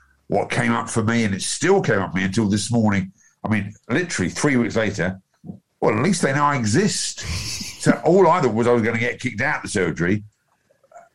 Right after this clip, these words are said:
Speaker 1: That, anyway, that, that's my rant for the week.
Speaker 2: That's cool. That's
Speaker 1: And,
Speaker 2: cool.
Speaker 1: uh,
Speaker 2: And I,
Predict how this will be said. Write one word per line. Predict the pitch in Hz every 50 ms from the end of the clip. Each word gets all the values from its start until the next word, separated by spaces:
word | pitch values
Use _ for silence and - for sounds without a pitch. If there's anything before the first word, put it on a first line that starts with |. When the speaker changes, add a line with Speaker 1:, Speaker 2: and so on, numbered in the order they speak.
| _ _ _ _ _ - -
Speaker 1:
That, | 139 131 113 - - - 120 123 - 139
anyway, | 143 131 107 90 85 82 76
that, | 76 - - - 110 151 156 139
that's | 147 160 165 120 110
my | 131 143 143 143
rant | 131 123 143 135 135 147 - -
for | - 104
the | 104 110
week. | 104 104 92 104 - - - - - _ _ _ _ _ _ _
Speaker 2:
That's | - 143 - -
cool. | - - 151 135 123 - -
That's | 135 139 151
Speaker 1:
And, | - -
Speaker 2:
cool. | 156 143 151
Speaker 1:
uh, | 156
Speaker 2:
And | 165 160 175
I, | 185